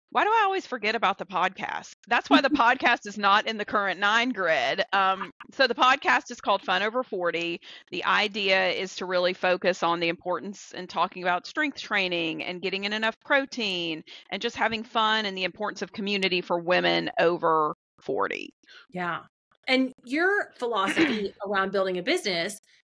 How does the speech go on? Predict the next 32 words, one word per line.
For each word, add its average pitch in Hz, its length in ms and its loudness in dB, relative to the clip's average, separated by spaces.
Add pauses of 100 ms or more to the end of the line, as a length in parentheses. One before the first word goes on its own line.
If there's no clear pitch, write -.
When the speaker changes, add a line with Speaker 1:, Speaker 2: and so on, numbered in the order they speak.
(180)
Speaker 2:
is 233 160 0
very 226 460 2
similar 180 480 -2
to 202 140 -6
the 220 100 2
way 202 140 4
you 208 160 -2
coach 185 420 -2
around 165 580 -2
health 170 260 -6
and 214 100 -4
fitness, 339 560 -4
and 190 180 -2
that 185 200 6
Speaker 1:
Yes. - 240 -16 (420)
Speaker 2:
take 202 340 -2
baby 247 280 -4
steps, - 560 -10
take - 120 -16
Speaker 1:
Yes. 185 240 0 (100)
Speaker 2:
action, 190 600 -6
create 185 560 -4
plans 208 380 -6
and 214 100 -10
habits 202 460 -4
that - 120 -14
you 196 120 -14
can 196 140 -10 (180)
actually 196 640 -4
do 185 280 4
consistently. 185 1080 -2
Speaker 1:
Yes. - 540 -4